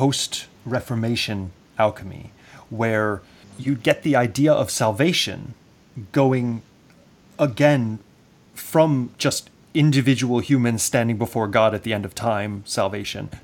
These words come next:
to the whole of the creation needing salvation and needing to be kind of raised up. And suddenly things are full of spiritus and they are alive. And there s-, does seem to be a kind of panpsychism in a lot of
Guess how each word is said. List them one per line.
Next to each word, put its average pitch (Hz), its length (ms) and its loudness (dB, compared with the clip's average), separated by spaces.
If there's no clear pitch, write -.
to 120 280 0
the 127 180 2
whole 147 600 4
of 117 200 -2
the 127 100 2
creation 117 800 -2
needing 127 400 4
salvation 113 600 4
and 107 220 2
needing 113 300 4
to 123 120 2
be 117 180 2
kind 113 220 2
of 98 300 -12
raised 117 360 -2
up. 127 180 4
And 117 220 -4
suddenly 139 440 2
things 131 260 0
are 131 140 4
full 120 220 -6
of 95 80 -10
spiritus 107 720 -6
and 101 420 -12
they 110 140 -4
are 120 180 6
alive. 104 760 0
And 104 320 -8
there 113 160 -4
s-, - 140 -6
does 135 240 0
seem 127 140 -2
to 113 80 -6
be 110 120 -6
a 98 60 -6
kind 107 200 -10
of 95 200 -12
panpsychism 120 920 -2
in 120 80 -4
a 113 60 0
lot 107 200 2
of 98 260 -10